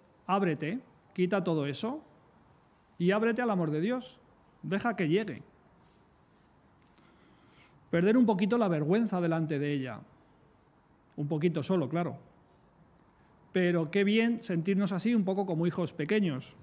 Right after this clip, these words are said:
No sé, por contar una cosa un pelín más personal,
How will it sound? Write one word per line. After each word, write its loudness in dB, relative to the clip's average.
No 0
sé, 2
por 0
contar 2
una 2
cosa -2
un -4
pelín 0
más -4
personal, 0